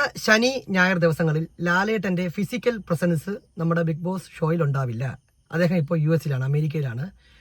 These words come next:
അപ്പോൾ അദ്ദേഹത്തിന്, ആ, ഇവിടെ വരാൻ പറ്റില്ല, ഇവിടെ വന്ന് ഷൂട്ട് ചെയ്യാൻ പറ്റില്ല. അതിന് പകരമായിട്ട് ഓണത്തിന്, ഓണ ദിവസങ്ങളിൽ ഒരു ദിവസം നമ്മുടെ ലാലേട്ടൻ ആ ബിഗ് ബോസ് വീട്ടിനകത്ത്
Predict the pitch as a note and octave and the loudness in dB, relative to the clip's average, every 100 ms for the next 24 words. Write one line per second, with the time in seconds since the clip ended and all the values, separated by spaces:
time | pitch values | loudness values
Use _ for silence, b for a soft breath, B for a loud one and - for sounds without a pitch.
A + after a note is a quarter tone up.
0 | b b - - A#3+ A#3+ A3+ G#3 A#3+ _ | b b -2 4 6 4 2 -2 -2 _
1 | _ - F#3 F#3+ G3 G#3+ G3 G3 E3+ D#3+ | _ -12 -6 -2 0 0 2 2 0 0
2 | C3+ D#3+ F3+ E3 F#3+ G3+ F3+ F#3+ D#3+ C#3 | 0 2 2 2 0 -4 -2 0 0 -2
3 | B2 F3+ G3+ G3 A3+ B3 G3 F3 E3 F#3 | -4 -2 0 2 2 0 2 2 0 -4
4 | D#3+ G#3 B3 G3 D#3+ C3 - - _ _ | -2 0 2 2 -2 -4 -10 -20 _ _
5 | _ _ - F#3 A#3+ B3 G3+ G3 F3 F3 | _ _ -8 -2 0 2 2 2 2 2
6 | G3 F#3 F3 E3 - F#3 B3 _ _ _ | 0 0 2 2 2 -4 -8 _ _ _
7 | E3 E3+ E3 D#3+ E3 E3+ F#3+ - E3 D3+ | -2 0 2 4 2 2 -2 -6 -2 0
8 | C#3+ D#3+ D#3+ C#3+ C#3+ C#3+ | 2 2 2 -2 -2 -2